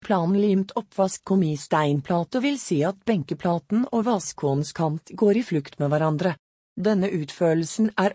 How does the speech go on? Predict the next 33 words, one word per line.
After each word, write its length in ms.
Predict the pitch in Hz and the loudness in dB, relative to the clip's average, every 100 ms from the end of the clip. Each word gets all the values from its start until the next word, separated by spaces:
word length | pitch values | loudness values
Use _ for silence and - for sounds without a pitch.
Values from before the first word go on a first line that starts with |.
| - | -2
også 300 | 143 - 269 | -4 -2 -2
kjent 320 | 185 143 139 | 0 -2 -2
som 160 | - 202 | -2 -2
flush. 480 | - 170 147 - - _ _ _ _ | 0 -2 -2 -4 -8 _ _ _ _
Fordelen 480 | - 233 165 151 147 | 0 0 2 0 0
med 160 | 165 196 | 0 0
planlimt 720 | 208 170 190 202 202 190 - | 0 0 2 2 2 0 -6
kom 320 | - 190 180 | -4 0 2
er 160 | 156 156 | 0 0
flere. 380 | 156 127 131 123 _ | 0 0 -2 -6 _
Det 160 | - 240 | 0 2
er 160 | 277 247 | 4 2
hygienisk 800 | 214 220 233 165 165 170 - - | 0 0 2 2 0 -2 -6 -4
fordi 300 | 202 160 143 | -2 0 0
du 80 | 175 | 0
ikke 320 | 190 - 127 | -2 -2 -4
har 160 | 156 | -2
synlige 640 | 165 - 214 139 143 165 - | -2 0 0 2 0 0 0
eller 240 | 208 247 | -2 0
skjulte 480 | - 269 226 - 220 | 0 0 0 0 -4
steder 480 | - 196 143 147 160 | 0 0 2 0 -2
hvor 80 | 160 | -2
smuss 380 | 196 190 170 156 | 0 0 -2 -2
vil 160 | 175 | -2
sette 380 | 185 262 - 156 | -2 -4 -4 -4
seg, 300 | - 165 165 | -2 0 0
og 140 | 214 214 | -2 0
det 80 | 240 | 2
er 240 | 170 151 | 2 2
enkelt 480 | 165 180 - 143 160 | 0 -2 -2 -6 -4
å 80 | 185 | -4
vaske 320 | 202 - 139 | -4 -4 -4
rent. 540 | 143 139 123 117 - | -2 0 -2 -6 -14